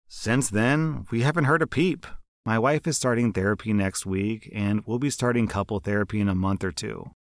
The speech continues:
She wants to do some work on herself first. She's also taking a short leave from work to rest and recharge.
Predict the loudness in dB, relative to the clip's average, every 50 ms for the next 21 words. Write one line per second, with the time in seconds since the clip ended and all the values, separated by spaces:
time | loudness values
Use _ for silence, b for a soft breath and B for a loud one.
0 | _ _ -10 -6 -2 0 2 2 4 2 2 0 0 0 2 2 2 2 2 2
1 | 2 2 2 0 0 0 0 0 0 0 0 -2 -2 -2 -4 -6 -6 -6 -6 -6
2 | -6 -8 -10 -10 -12 -16 _ _ -12 -6 -4 -2 0 0 0 0 0 0 2 0
3 | 0 -2 -2 -2 -2 -2 0 0 0 2 2 2 0 -2 -2 -2 -4 -4 -2 0
4 | 0 0 0 0 0 2 2 2 2 2 0 -2 -4 -4 -4 -2 0 2 0 0
5 | 0 -2 -2 -2 0 0 0 -2 -2 0 0 0 0 0 -2 -6 -12 -16 -16 -18